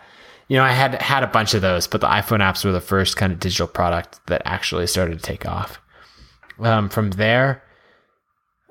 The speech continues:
uh, I got into writing, writing books. So I,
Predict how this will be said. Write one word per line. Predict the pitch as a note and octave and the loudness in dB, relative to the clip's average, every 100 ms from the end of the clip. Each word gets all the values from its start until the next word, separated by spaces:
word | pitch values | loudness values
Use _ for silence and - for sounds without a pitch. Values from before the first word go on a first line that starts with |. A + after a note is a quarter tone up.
| - | -4
uh, | G#2+ G2+ - | -2 0 -2
I | G#2+ | 0
got | A#2+ | 2
into | B2 A#2+ B2 | 2 2 2
writing, | A2 A2 A#2+ A#2+ A#2 G#2+ - _ _ - | 2 2 2 2 0 -4 -10 _ _ -8
writing | G#2+ A2 G#2 | -4 -2 0
books. | F#2+ A#2+ - - - - - - | 2 0 0 -8 -8 -12 -20 -12
So | - F#2+ | -4 -2
I, | F#2 E2+ | -2 -4